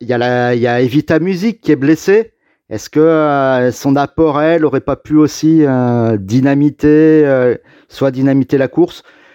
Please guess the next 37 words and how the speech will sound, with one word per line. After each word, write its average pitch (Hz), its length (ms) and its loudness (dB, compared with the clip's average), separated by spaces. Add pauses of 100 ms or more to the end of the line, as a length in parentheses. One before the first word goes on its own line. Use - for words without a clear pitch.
soit, 139 760 -2
euh, 120 100 0
empêcher 120 540 -2
carrément, 127 560 -2
euh, 107 320 -2 (560)
à 107 80 -6
quatre, 165 260 -4
t'es 131 100 -2
plus 135 140 -4
fort - 200 -8
qu'à 143 100 -2
trois 180 240 -2
en 156 80 2
montagne, 135 400 -2
hein, 123 260 -2
on 110 120 -2
va 107 80 -2
pas 110 140 -6
se - 140 -4
le, 120 180 2
on 113 80 0
va 117 120 0
pas 131 160 -2
se - 100 -2
le 135 80 0
cacher. 156 440 -2 (220)
Euh, 107 840 -2
une 110 180 2
Evita 113 460 -2
Music 123 360 -2
en 110 60 -6
pleine 117 220 -4
forme 143 240 -4
peut 123 140 -4
aussi, 120 280 -2
je - 180 -6
pense, 135 400 -4